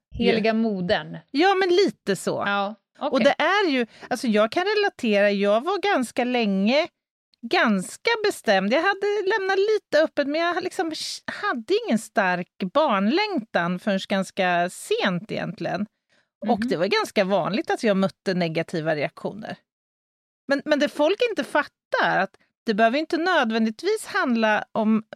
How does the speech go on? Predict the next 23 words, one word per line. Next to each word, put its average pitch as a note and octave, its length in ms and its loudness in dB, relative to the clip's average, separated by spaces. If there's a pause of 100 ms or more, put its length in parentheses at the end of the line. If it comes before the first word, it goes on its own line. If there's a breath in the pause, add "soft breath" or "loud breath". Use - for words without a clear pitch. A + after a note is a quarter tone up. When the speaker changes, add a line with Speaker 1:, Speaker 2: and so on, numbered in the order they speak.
(100)
Speaker 2:
människor A3 500 0
som G#3 180 -2
väljer G3 280 2
att - 120 -4
inte G#3 280 -4
försöka E4+ 320 -4
skaffa A#3 300 -4
barn, G3 320 0 (320)
om A3+ 180 4
att A3+ 140 2
man A3+ 140 0
inte A3+ 320 0
vill G#3+ 240 2
ha A3 180 2
barn, G#3 720 0 (520)
utan C4+ 360 0
kanske C4 320 -2
snarare A#3 720 0
att A3+ 120 -4
man A#3 180 2
ser G#3+ 480 0
att G3+ 140 0
fördelarna A3 1200 2